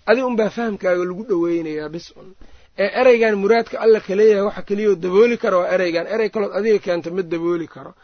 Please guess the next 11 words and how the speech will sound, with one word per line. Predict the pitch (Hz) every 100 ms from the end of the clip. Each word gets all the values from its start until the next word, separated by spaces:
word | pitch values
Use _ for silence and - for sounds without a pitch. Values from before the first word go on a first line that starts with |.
| _ _ _ _
Macaanidaas, | - 143 175 170 143 135
nacam. | 170 - - _ _ _ _ _ - _ _ _ _ _ _ _ _ _ _ _ _ _ -
Ibnu | 185 196 170
Catiya | 226 269 254
laftirkiisa | 220 214 202 170 196 175 180
wuxuu | 160 190
leeyahay, | 196 180
Ibnu | 170
Catiya | 185 214 196
saaxibu, | 185 190 202 170
yacni, | 170 151 170